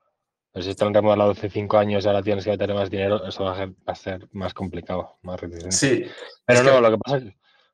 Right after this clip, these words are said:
Speaker 1: los grado dos estos son realmente grado uno, pero con
Speaker 2: Con un poco de
Speaker 1: que
Speaker 2: pasta
Speaker 1: no,
Speaker 2: consigues grado uno.
Speaker 1: que, que no les han dado el grado u-, que no, que no les
Speaker 2: No,
Speaker 1: han dado
Speaker 2: por,
Speaker 1: grado uno
Speaker 2: no, porque no
Speaker 1: vacío,
Speaker 2: han
Speaker 1: ¿sabes?
Speaker 2: querido, o porque
Speaker 1: Por
Speaker 2: no han
Speaker 1: eso.
Speaker 2: querido. Ahora no sé qué circuitos hay en grado dos, pero
Speaker 1: Porque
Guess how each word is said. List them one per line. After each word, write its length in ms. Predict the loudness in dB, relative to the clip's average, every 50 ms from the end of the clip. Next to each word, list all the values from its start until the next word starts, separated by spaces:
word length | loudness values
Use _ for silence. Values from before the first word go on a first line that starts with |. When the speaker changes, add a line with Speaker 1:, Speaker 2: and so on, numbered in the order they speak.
| _ -2
Speaker 1:
los 140 | 0 4
grado 260 | 6 8 10 10 10 10
dos 160 | 8 6 4
estos 220 | 2 0 2 4
son 140 | 4 6 6
realmente 280 | 8 8 6 6 6 4
grado 280 | 6 8 8 8 8 6
uno, 300 | 6 6 6 4 4 4
pero 360 | 4 2 2 4 2 2 0
con 800 | 0 -2 -2 -2 -2 -4 -6 -6 -6 -8 -8 -10 -10 -12 -14 -16 _ _ _ _ _ _ _ _ _ _ _ _ -12 -4
Speaker 2:
Con 160 | 0 2 2
un 100 | 2 2
poco 180 | 2 4 4 4
de 60 | 4
Speaker 1:
que 60 | 4
Speaker 2:
pasta 180 | 4 4 4 2
Speaker 1:
no, 60 | 2
Speaker 2:
consigues 340 | 0 -2 -2 -4 -6 -6 -6
grado 340 | -6 -4 -4 -4 -4 -6 -8
uno. 80 | -12 -20 _ _ _ _ _ _ 0
Speaker 1:
que, 160 | 0 0 0 -2 0
que 140 | 2 4 6
no 120 | 6 6
les 140 | 4 4 4
han 140 | 2 4 6
dado 540 | 6 8 8 8 6 6 4 4 2 0 -2
el 140 | -4 -6 -4
grado 280 | -2 -2 -2 -2 -4
u-, 200 | -6 -8 -10 -14 _ _ -14
que 80 | -12 -10
no, 120 | -10 -8
que 100 | -6 -6
no 80 | -4 -2
les 60 | 2 2
Speaker 2:
No, 80 | 4
Speaker 1:
han 60 | 4
dado 20 | 4
Speaker 2:
por, 100 | 2 0
Speaker 1:
grado 180 | 0 -2 -4 -4
uno 520 | -4 -2 0 0 0 0 -2 -6 -8 -12 -14 _ _ _ _ _ 0
Speaker 2:
no, 200 | 2 2 2 4
porque 200 | 2 2 4 4
no 60 | 4
Speaker 1:
vacío, 60 | 4
Speaker 2:
han 80 | 4 2
Speaker 1:
¿sabes? 140 | 0 0 0
Speaker 2:
querido, 180 | 0 0 -2 -8 _ _ _ _ _ _ _ -8
o 100 | -6 -4
porque 220 | -2 -2 0 2
Speaker 1:
Por 40 | 4
Speaker 2:
no 40 | 4
han 40 | 4
Speaker 1:
eso. 80 | 4 2
Speaker 2:
querido. 320 | 0 0 -2 -2 -4 -6 -14 -18 _ _ _ _ _ _ _ _ _ _ _ _ _ _ _ _ _ _ _ _ _ _ _ _ _ _ _ _ _ _ -4
Ahora 220 | 0 4 4 4 4
no 120 | 4 2
sé 140 | -2 -2 -2
qué 100 | -2 -4
circuitos 380 | -6 -8 -12 -10 -10 -10 -8
hay 140 | -8 -8 -8 -8
en 40 |
grado 240 | -6 -6 -6 -6 -4
dos, 160 | -6 -6 -4 0
pero 200 | 2 2 4 2
Speaker 1:
Porque 160 | 0 -2 -6